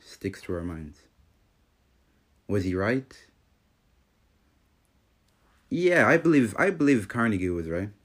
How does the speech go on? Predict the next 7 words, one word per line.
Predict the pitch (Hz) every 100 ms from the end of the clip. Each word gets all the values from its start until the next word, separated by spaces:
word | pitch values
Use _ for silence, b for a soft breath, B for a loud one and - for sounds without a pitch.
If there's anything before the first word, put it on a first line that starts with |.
| _ b b b b b - - -
See, | -
I'm | 123 160 170
a, | 156 107 -
I'm | - 160
a | 165
self-taught | - 143 127 - 123 101
artist, | 95 92 - - _